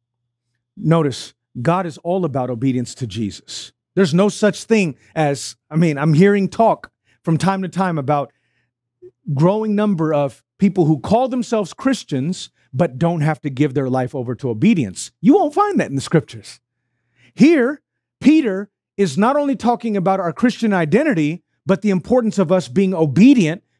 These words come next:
to Jesus Christ. You see, when God saves me, when I trust in Jesus, I believe in him not just as a savior,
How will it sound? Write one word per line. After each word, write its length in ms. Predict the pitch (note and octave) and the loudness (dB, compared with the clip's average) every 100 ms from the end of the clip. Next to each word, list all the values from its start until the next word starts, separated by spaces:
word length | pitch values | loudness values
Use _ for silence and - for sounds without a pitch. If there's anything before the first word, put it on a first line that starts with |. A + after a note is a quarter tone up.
| - | 0
to 120 | E3+ | 0
Jesus 460 | A#2 D3+ B2 D3 - | 4 2 4 -2 -2
Christ. 480 | G#3+ G#3+ C#3+ - | -2 0 -4 -6
You 80 | F3+ | -6
see, 320 | - A#3 G#3+ - - _ _ _ _ _ _ _ - | 0 2 0 -6 -20 _ _ _ _ _ _ _ 0
when 280 | E3 A3+ F#3+ | 2 2 0
God 300 | B3 D#4 - | 0 -2 -4
saves 560 | - D4+ E4 A3 C#3+ | -4 0 0 -2 -6
me, 300 | C3+ A#2 E3 - _ _ _ _ | -8 -6 -10 -14 _ _ _ _
when 200 | - E3+ | 0 2
I 140 | A3+ C#4+ | 2 -2
trust 500 | - - C#4+ - - | -6 -4 -4 -4 -4
in 180 | G#3+ E3 | -2 0
Jesus, 760 | D#3 C#4 B3 C3 E3 - - - _ _ | 2 4 4 0 -6 -8 -12 -16 _ _
I 140 | G#3 | -4
believe 400 | F#3 A3 A#3 B3 | -2 -2 0 0
in 120 | G#3 F#3+ | 0 0
him 300 | G3 F#3+ D#3 | 0 0 0
not 220 | C#4 - | -2 -2
just 240 | F4 - | -6 -2
as 140 | D4+ A#3+ | -2 -2
a 80 | A#3+ | -2
savior, 640 | D#4 F4 D#4 F3+ D#3+ | 0 0 -2 -4 -6